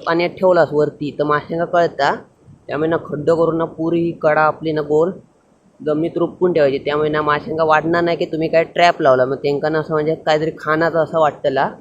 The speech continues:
मग ते आतमध्ये जातं. तर असंच जर तुम्ही वर ठेवलास पाणी आहे, तर काय उपयोग नाही. पुरं खड्डो मारून ना,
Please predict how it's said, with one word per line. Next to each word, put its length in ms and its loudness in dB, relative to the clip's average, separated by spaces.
मग 160 -10
ते 60 -2
आतमध्ये 460 0
जातं. 340 -2
तर 80 -4
असंच 320 0
जर 120 -6
तुम्ही 200 0
वर 200 2
ठेवलास 340 -4
पाणी 380 -4
आहे, 200 -6
तर 40 -6
काय 180 -2
उपयोग 360 -2
नाही. 140 0
पुरं 260 -4
खड्डो 300 -2
मारून 280 0
ना, 160 -4